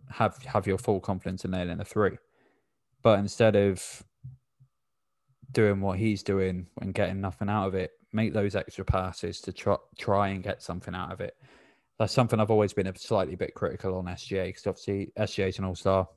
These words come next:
There's no doubt in my mind. Um, I just think he, he could offer a bit more in terms of teammates. I feel like he's just not offering those open shots, which is,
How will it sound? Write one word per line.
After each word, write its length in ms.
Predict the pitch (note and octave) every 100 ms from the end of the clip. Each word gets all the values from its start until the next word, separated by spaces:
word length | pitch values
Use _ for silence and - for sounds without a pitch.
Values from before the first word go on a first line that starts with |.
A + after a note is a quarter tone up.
| - _ _ _ -
There's 160 | D3
no 160 | G#2 G2
doubt 220 | G2+ F#2
in 80 | F2+
my 160 | F#2+ F#2
mind. 360 | F#2+ F#2+ G2 - _ _ _ _ _ -
Um, 540 | F#2+ F#2 F#2 F#2 - _ _ _ _ _ _ _ _ -
I 60 | G#2
just 200 | G#2+ -
think 200 | G#2 G2
he, 100 | G#2+
he 240 | - F#2+
could 220 | - A#2
offer 240 | G2+ - G2
a 40 |
bit 180 | G2 G2
more 300 | F#2+ F#2 F2+ E2+
in 120 | G2
terms 340 | G2+ F#2 F#2
of 320 | F#2 F2+ - _ _ _ _ _ _ _ _ _ _ _ -
teammates. 640 | - G#2+ G2 G2 G2 - G2
I 80 |
feel 260 | F#2+ F#2 F#2+
like 320 | F#2 F#2+ -
he's 320 | - G#2+ - - - - _
just 240 | - G2 -
not 140 | F#2
offering 460 | F2 - F#2 F2+ F2+ - _
those 260 | - F#2+ F#2
open 300 | F#2 F2 F#2
shots, 640 | - F#2+ - - - - _ _ -
which 440 | F#2 - - - _ _ _ _ _ _ _
is, 80 | -